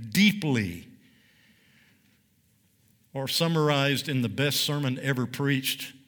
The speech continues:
the Sermon on the Mount, "Blessed are those who hunger and thirst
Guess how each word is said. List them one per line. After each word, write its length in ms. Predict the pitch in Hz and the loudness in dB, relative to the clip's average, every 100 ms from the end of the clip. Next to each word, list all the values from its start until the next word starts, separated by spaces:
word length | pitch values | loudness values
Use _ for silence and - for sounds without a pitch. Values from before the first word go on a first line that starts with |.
| _ | _
the 60 | 120 | -6
Sermon 360 | - 139 135 | -2 0 0
on 120 | 127 | 0
the 80 | 123 | 2
Mount, 440 | 123 139 143 175 - - - _ _ _ _ - _ - | 2 0 -2 -6 -16 -20 -20 _ _ _ _ -20 _ -4
"Blessed 400 | 131 143 143 131 | 2 2 2 0
are 100 | 135 | 0
those 380 | 139 139 139 - | 0 0 -2 -2
who 160 | 110 | -2
hunger 540 | 98 160 180 180 180 208 | -2 -2 -2 -2 -4 -4
and 260 | 110 101 | -4 -4
thirst 540 | - 147 170 160 - | -4 -4 -4 -6 -10